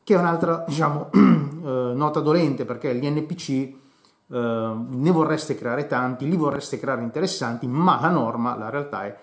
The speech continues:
che alla fine si arriva a creare quasi sempre N P C piatti, stereotipati, soliti, è difficile. Poi, oh, non dico che la regola è questa, perché ci sarà qualcuno di voi bravissimo, qualche master bravissimo,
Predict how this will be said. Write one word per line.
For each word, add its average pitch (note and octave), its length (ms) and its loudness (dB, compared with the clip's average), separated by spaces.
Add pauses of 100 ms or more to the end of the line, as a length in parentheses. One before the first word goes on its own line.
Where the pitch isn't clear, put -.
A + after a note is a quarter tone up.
(260)
che D3+ 120 -2
alla F#3+ 120 4
fine C3 440 -2
si - 160 -2
arriva D#3 300 0
a - 20 -8
creare B2 460 -6
quasi D#3+ 240 0
sempre D#3 360 0
N B2+ 160 -4
P - 80 -14
C - 180 -2
piatti, C3+ 480 -4
stereotipati, B2 920 -4
soliti, B2 640 -2 (200)
è E3 220 4
difficile. D3+ 880 0
Poi, B2 220 -2
oh, A2+ 260 -8
non A2+ 120 -4
dico D#3 220 0
che C3 120 -4
la A#2 120 -2
regola A#2+ 280 -2
è A2+ 80 -8
questa, A2 300 -6
perché G#2+ 180 -14
ci - 120 -14
sarà B2 240 -6
qualcuno A#2 400 -6
di A#2 80 -6
voi A#2 100 -4
bravissimo, A#2 540 -6
qualche A2 220 -12
master A#2 280 -6
bravissimo, A#2+ 480 -4